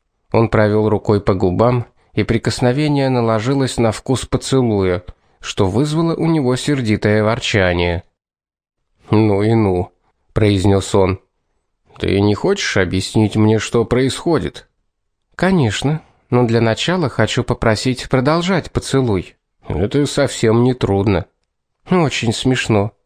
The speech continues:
То, чем мы сейчас занимаемся, служит превосходной маскировкой для любого сенсора в доме.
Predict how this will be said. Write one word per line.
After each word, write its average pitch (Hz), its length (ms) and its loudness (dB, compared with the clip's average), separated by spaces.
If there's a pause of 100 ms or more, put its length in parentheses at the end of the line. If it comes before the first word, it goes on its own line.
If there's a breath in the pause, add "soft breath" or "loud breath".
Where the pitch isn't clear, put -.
(520)
То, 185 180 0
чем 175 220 0
мы 170 140 2
сейчас 160 420 -2
занимаемся, 151 800 0
служит 151 440 -2
превосходной 147 720 0
маскировкой 131 760 0
для 131 180 0
любого 135 440 0
сенсора 135 560 0
в 98 100 -2
доме. 98 440 2